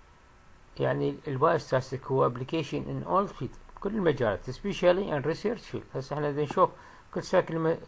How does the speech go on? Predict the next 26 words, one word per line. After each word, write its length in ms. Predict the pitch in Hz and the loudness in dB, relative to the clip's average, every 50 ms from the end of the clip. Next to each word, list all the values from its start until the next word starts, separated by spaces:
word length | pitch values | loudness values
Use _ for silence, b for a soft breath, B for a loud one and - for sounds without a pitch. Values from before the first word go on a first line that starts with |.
| - - | -4 -4
كلمة 260 | 160 165 165 156 151 - | -2 0 -2 -2 -4 -4
research 380 | 147 135 - 165 151 151 - - | -10 -4 0 0 0 0 -2 -8
تجينا. 400 | 143 127 113 117 110 104 98 95 B B B B B B B B - 190 | -10 -8 -4 -4 -4 -4 -4 -6 B B B B B B B B 2 6
هو 260 | 208 208 170 131 123 B B B B - - | 6 8 8 6 4 B B B B -6 -2
ريس-، 220 | 147 139 - - 185 | -2 -2 0 2 6
هو 180 | 180 180 190 | 6 8 8
العالم 300 | 175 160 170 180 185 170 | 8 8 8 6 6 4
كله 220 | - - 196 202 196 | 2 0 2 2 2
قايم 340 | 196 - 196 190 170 160 | 4 4 2 2 2 0
على 60 | 160 170 | 0 0
الريسيرش. 720 | 160 160 147 - 156 - - - - - - - - - b b b b b - | 0 -2 -4 -2 -4 -4 -4 -6 -16 -20 -20 -20 -20 -20 b b b b b -8
يعني 220 | - 107 117 131 151 | -6 -2 2 2 2
هسه 280 | 147 - - 156 156 | 0 0 0 4 6
هاي 140 | 160 151 143 B B B B B | 6 4 4 B B B B B
كوفيد 420 | - 156 147 147 165 180 156 151 170 | 6 6 6 6 6 0 0 2 2
ناينتين، 480 | 160 147 139 131 135 - 120 123 131 156 147 - 120 | 2 4 2 -2 -4 -4 -6 -6 -6 -8 -12 -8 -2
العالم 300 | 131 143 180 175 165 147 | 2 4 6 6 4 4
كله 260 | - - 180 175 156 | 2 2 4 4 4
دا 180 | 135 165 165 | 6 6 6
ياخذ 220 | 170 175 139 135 147 | 6 4 0 0 -2
يسوي 300 | 143 139 - 165 160 156 | -2 0 2 0 0 0
ريسيرش 400 | 135 - - 170 180 175 - 165 | -2 -4 -4 -4 -4 -2 -4 -4
على 220 | - 147 143 143 | -4 -2 0 4
يا 180 | 156 165 165 156 | 6 8 8 8
فاكسين 440 | 143 156 156 151 - - 175 165 147 | 10 8 8 8 4 -2 -2 -2 0
هو 380 | 147 151 151 151 151 - - | 0 2 2 2 2 0 -4